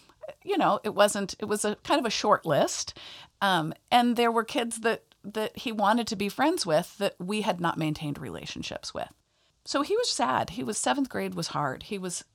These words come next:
I could tell he was sad going into seventh grade. And at that time, he was taking medication for anxiety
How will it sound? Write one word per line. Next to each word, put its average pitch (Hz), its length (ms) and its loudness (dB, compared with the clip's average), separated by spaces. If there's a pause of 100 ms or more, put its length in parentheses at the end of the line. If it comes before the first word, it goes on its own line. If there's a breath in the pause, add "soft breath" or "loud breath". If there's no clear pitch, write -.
(280)
I 202 140 0
could - 180 -8
tell 208 300 2
he 185 120 -4
was 165 140 -2
sad 147 400 -2
going 127 260 -4
into 151 240 -4
seventh 147 340 -4
grade. 143 340 -4
And 214 120 2
at - 140 0
that 233 260 4
time, 180 400 0 (220 loud breath)
he 202 120 -2
was 165 160 -2
taking 185 320 -4
medication 190 760 -4
for 165 600 -4 (500 loud breath)
anxiety 165 880 0